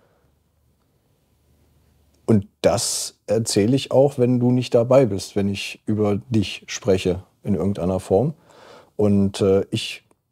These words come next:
erzähle auch immer, dass es eine sehr, sehr coole Zusammenarbeit ist. Weil das ist auch schon mal in, bei einer anderen Frage, glaube ich, gesagt, wir haben nicht immer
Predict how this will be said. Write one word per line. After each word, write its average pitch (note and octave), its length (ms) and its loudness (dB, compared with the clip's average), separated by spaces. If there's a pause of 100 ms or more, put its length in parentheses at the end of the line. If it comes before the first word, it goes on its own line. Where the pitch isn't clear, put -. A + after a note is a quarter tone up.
(1300)
erzähle G3+ 320 0
auch D3 140 0
immer, D3+ 220 0
dass C3 200 0
es B2 140 -4
eine A2 240 0
sehr, C3+ 380 0
sehr A#2+ 380 2
coole C3 320 0
Zusammenarbeit G#2+ 760 -2
ist. F#2 220 -4
Weil G#2+ 100 2
das A2+ 100 -2
ist A2 240 -4
auch A2+ 160 4
schon A#2+ 160 0
mal A2 220 4
in, G2+ 240 -6
bei - 80 0
einer G#2 120 0
anderen C#3+ 240 -4
Frage, A2+ 280 0
glaube A2+ 200 0
ich, G#2 80 -12
gesagt, A2 300 -4
wir G2+ 80 -2
haben A2 180 0
nicht G#2+ 200 -4
immer B2+ 320 0